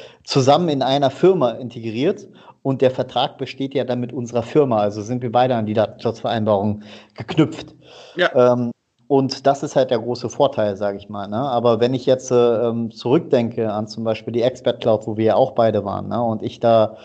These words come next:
Speaker 1: mit diesem Konstrukt angekommen wäre, m-, auch mit der Firma, ne? Die hätten mich da niemals genommen.
Speaker 2: Ja.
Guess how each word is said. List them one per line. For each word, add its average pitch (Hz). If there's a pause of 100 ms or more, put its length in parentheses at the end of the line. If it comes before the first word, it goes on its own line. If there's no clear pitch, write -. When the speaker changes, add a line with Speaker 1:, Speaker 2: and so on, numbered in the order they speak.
(300)
Speaker 1:
mit 117
diesem 131
Konstrukt -
angekommen 113
wäre, 120 (160)
m-, 127
auch 131
mit 123
der 117
Firma, 131
ne? 107
Die 110
hätten 120
mich 113
da 113
niemals 135
genommen. 131
Speaker 2:
Ja. 139